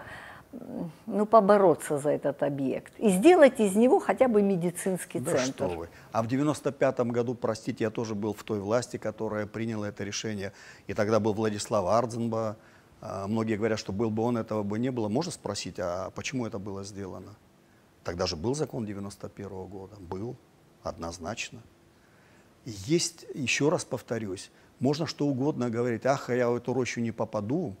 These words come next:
Speaker 2: Но когда прилетит сюда Байрактар и будет бомбить, рощу мало кто вспомнит. Вот мой такой настрой. И мы должны дорожить тем, что у нас есть. Если вы считаете, что Россия как-то, ну, давит, да, Абхазию,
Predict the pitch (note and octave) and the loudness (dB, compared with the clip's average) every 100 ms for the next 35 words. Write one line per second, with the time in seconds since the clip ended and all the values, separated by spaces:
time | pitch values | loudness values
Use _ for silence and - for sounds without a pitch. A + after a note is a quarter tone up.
0 | - - - - - G#2+ A#2+ A#2 A#2 A#2 | -20 -20 -20 -20 -12 -4 0 2 0 0
1 | A#2+ A#2+ A#2 A#2 - - F#2+ G#2 G2 G2 | 0 -2 -2 -4 -4 -8 -4 -2 -2 -2
2 | G2 A2 A2+ A2+ - G3+ G#3 - - _ | 0 2 2 2 4 4 2 -8 -20 _
3 | - A2 A#2 G2+ A#2 A#2 G2+ F2 - - | -6 -4 -2 0 0 0 -2 -8 -16 -20
4 | - - - - B2+ C#3+ A#2 C#3 C3 - | -20 -20 -20 -6 -2 -2 -2 -2 -4 -6
5 | B2+ - - G2+ G2+ - - - _ - | -12 -12 -12 -12 -12 -18 -20 -20 _ -20
6 | - G#2 - C3+ D3+ A2+ G2+ F#2+ G2+ - | -14 -10 0 0 0 -2 -6 -10 -14 -14
7 | - - - - - - - A2+ C3 D3 | -14 -16 -20 -20 -20 -12 -2 2 4 6
8 | C#3 C3+ C3+ C#3+ B2 D3 D#3+ B2 A2 - | 4 4 0 2 4 4 2 0 -2 -2
9 | C3 B2+ - A#2 G#2 A2 B2 - G#2+ F#2 | -2 0 -2 -2 -4 -6 -8 -8 -6 -6
10 | - - - - G#2 F2 C3 D#3 C#3+ B2 | -8 -12 -20 -12 -10 2 2 2 0 0
11 | C3 C3 - B2+ B2 A#2 - A2 A2 - | 0 -2 2 2 2 -6 -4 -4 -4 -2
12 | A#2 A2 A2 - G#2+ A2+ A2+ G#2+ G#2+ E2+ | -2 -2 -10 -8 -6 -4 -4 4 4 4
13 | F2 A2 A#2+ A2 - G#2+ G#2 A#2 F#2+ | -2 -8 -8 -8 -10 -10 -10 -12 -12